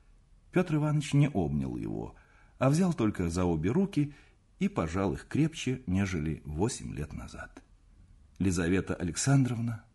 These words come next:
залилась слезами. «Ох, гора с плеч, слава Богу», сказал Петр Иванович, когда Александр уехал. «Как будто и пояснице легче стало».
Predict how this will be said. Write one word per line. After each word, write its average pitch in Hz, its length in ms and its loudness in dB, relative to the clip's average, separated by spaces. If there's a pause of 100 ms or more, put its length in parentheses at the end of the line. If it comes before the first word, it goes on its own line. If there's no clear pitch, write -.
залилась 92 600 -2
слезами. 73 680 -6 (1200)
«Ох, 98 580 2
гора 87 420 2
с - 100 -4
плеч, - 400 -14
слава 101 380 4
Богу», 67 500 -8 (100)
сказал 85 400 -2
Петр - 240 -8
Иванович, 123 420 2 (420)
когда 85 320 0
Александр 85 640 -2
уехал. 71 500 -6 (880)
«Как 127 200 2
будто 180 280 -2
и 175 80 2
пояснице 117 640 4
легче 175 340 -4
стало». - 400 -6